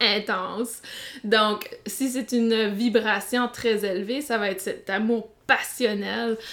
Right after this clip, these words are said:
euh, qui vient chercher beaucoup plus de mouvement énergétique, beaucoup plus d'intensité dans le fond. C'est au niveau de l'intensité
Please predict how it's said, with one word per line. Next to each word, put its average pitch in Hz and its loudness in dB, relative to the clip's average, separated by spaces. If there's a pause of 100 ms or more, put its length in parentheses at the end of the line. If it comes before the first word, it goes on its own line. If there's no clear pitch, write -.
(300)
euh, 175 -8
qui 170 -12
vient 202 -6
chercher - -2
beaucoup 214 -6
plus 254 0
de 202 0
mouvement 220 2
énergétique, 202 -4
beaucoup 190 -12
plus 277 -2
d'intensité 208 -2
dans - -10
le 185 -12
fond. - -12
C'est 226 -8
au 208 -2
niveau 214 -2
de 214 -2
l'intensité 220 -2